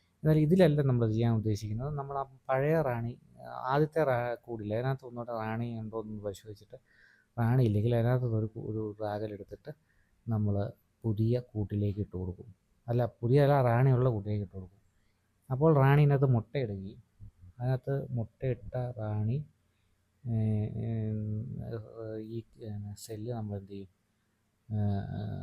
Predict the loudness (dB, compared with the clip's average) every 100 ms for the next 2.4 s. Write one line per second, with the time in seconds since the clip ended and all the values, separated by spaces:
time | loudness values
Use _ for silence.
0 | -10 -8 -4 0 0 0 0 -2 -8 -12
1 | -4 -2 -2 -2 -2 -2 -2 -2 -4 -4
2 | -2 -2 -4